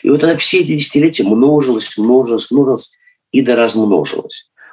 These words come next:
Вот. Поэтому я считаю, что, к сожалению, большая часть страны, она находится травмированная этим опытом. Это не значит, что их нужно, э, вычеркнуть или забыть. Или... Нет, это огромная травма. То есть нужно относиться и к этой стране, и к этим людям, как к больным людям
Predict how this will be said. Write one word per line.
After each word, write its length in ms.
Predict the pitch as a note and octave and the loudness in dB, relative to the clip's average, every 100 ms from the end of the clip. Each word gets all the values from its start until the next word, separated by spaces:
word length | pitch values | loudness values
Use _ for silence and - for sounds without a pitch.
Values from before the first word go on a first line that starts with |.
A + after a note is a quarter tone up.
| - | -4
Вот. 260 | - - | -2 -2
Поэтому 580 | - A#2 A#2+ B2+ B2+ A2+ | -2 -2 0 0 0 0
я 180 | - A#2 | 0 0
считаю, 240 | A2+ - C3 | 0 -2 -4
что, 280 | - A#2 | -2 -4
к 60 | - | -4
сожалению, 680 | - A#2 C3 F3 F3+ C3+ E2 | -4 0 2 2 2 0 0
большая 420 | A2+ A2+ A#2+ G#2 | -2 0 -2 -2
часть 480 | - G#2 F#2+ - _ | -2 -4 -4 -10 _
страны, 640 | - - B2+ C#3 A#2 - - | -8 -2 0 2 0 -4 -6
она 480 | - G#2+ A#2+ B2+ - | -2 2 2 0 -2
находится 480 | A#2+ A#2 C3+ C3 A#2 | -2 0 0 0 -2
травмированная 760 | - B2 A2+ C#3+ D3+ C#3 B2 | -2 0 2 2 4 2 2
этим 360 | A2+ A#2+ - A2+ | 2 0 -2 -2
опытом. 340 | G#2+ - - | -2 -4 -10
Это 80 | F#2+ | -6
не 80 | A2 | -2
значит, 240 | A#2 C3+ - | 0 0 -2
что 240 | - - - _ | -4 -6 -10 _
их 140 | - - | -6 -4
нужно, 220 | D#2+ - | -4 -6
э, 20 | - - | -10 -8
вычеркнуть 720 | - - D3 - G3+ - - | -8 -2 0 0 -2 -2 -2
или 120 | - | -2
забыть. 580 | - E3+ D#3 A#2+ A2 - | 0 -2 -2 0 0 0
Или... 220 | - G#2 - | -2 -2 -2
Нет, 260 | G#2+ - | -2 -2
это 220 | - D#3 - - | -4 -6 -6 -8
огромная 380 | E3 F3 F#3 F3 | -4 -2 0 -2
травма. 460 | - - F#2+ E2 - _ _ _ | -2 -2 -2 -6 -12 _ _ _
То 80 | - | -4
есть 120 | D#3 | -2
нужно 220 | D#3 D3+ | -2 0
относиться 400 | D3+ D3 D#3+ - | 0 -2 -4 -4
и 140 | - B2+ | -4 -2
к 80 | D3+ | -2
этой 140 | D3+ | -2
стране, 360 | - C3+ C#3+ C#3+ | -4 -2 0 0
и 20 | |
к 60 | - | -4
этим 200 | - D3 | -4 -4
людям, 140 | D3 | -4
как 160 | - - | -6 -4
к 80 | |
больным 380 | - D3 D#3+ C#3 | -2 -2 -2 -2
людям 280 | C#3 C3 - | -2 -4 -6